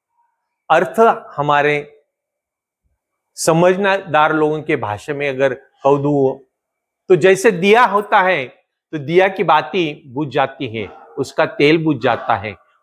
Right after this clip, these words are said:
और वो बाती का पुनर्जन्म कभी भी नहीं होता है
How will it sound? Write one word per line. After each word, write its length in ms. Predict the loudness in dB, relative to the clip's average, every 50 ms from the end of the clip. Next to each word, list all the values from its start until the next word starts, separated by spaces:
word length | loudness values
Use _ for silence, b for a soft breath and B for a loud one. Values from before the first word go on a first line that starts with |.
| _ -2
और 120 | 0 4
वो 440 | 6 6 4 4 2 -4 -14 _ _ _ _ _ _ _ _ _ _ _
बाती 480 | -10 -2 0 0 0 0 -4 -6 -6
का 160 | -2 0 0
पुनर्जन्म 920 | -2 -2 -4 -8 -6 -4 -2 2 2 2 2 2 0 0 0 0 0 -2 -2
कभी 360 | -2 0 -2 0 0 0 -2
भी 300 | -2 -2 -2 -2 -2 -2 -6 -12 -20 _ -12 -6
नहीं 420 | -4 -4 -2 0 0 -2 -2 -2 -2
होता 320 | -4 -4 -2 -2 -4 -4
है 340 | -4 -4 -8 -10 -10 -12 _